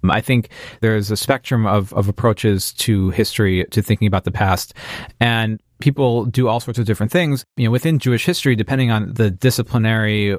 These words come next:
or intellectual perspective from which you are coming,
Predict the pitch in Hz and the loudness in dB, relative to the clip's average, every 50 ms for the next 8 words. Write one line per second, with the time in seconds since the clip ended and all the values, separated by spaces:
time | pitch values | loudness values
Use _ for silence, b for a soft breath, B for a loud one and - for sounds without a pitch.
0 | - - 104 98 95 90 73 98 - - 107 101 98 - - 120 107 101 98 95 | -2 -2 0 2 2 2 2 0 0 2 0 0 0 0 0 0 2 2 2 2
1 | 90 90 - - - 110 - - 110 95 - 104 - - 101 95 90 - - 110 | 0 -2 -4 -2 -2 0 2 2 0 0 0 -2 -2 0 2 2 2 0 0 0
2 | 107 107 - - - 190 170 135 110 101 98 | 0 0 0 0 0 0 2 0 0 0 -2